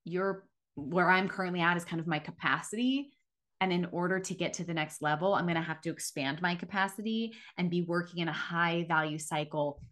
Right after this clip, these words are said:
the majority of the time. Now, you're gonna take dips. We're gonna go up and down, high value, low value, and it's a dance, right? It's not just all up and it's not just all down, right? So it's understanding,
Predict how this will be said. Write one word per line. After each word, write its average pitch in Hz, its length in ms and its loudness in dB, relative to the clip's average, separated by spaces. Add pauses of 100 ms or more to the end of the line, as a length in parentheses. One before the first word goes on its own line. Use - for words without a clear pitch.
(120)
the 175 60 -2
majority 165 400 0
of 151 60 -4
the 156 60 -2
time. - 260 -8
Now, 175 180 4
you're 196 140 0
gonna 214 200 0
take 208 300 -4
dips. - 280 -4
We're 143 80 -10
gonna 147 140 -2
go 143 120 0
up - 320 4
and 220 160 4
down, 160 240 0
high 220 220 4
value, 233 500 4
low 170 160 0
value, 135 340 0
and 143 100 -4
it's 139 120 -8
a 160 40 -8
dance, - 520 -6 (300)
right? 156 160 4
It's 165 140 -4
not 175 200 4
just 233 160 0
all 247 200 10
up 196 200 8
and 156 80 -2
it's 147 140 -8
not 151 160 -2
just 180 160 -2
all 190 100 6
down, 156 300 -2 (480)
right? 151 200 0
So 170 160 0
it's 170 120 0
understanding, 175 1000 0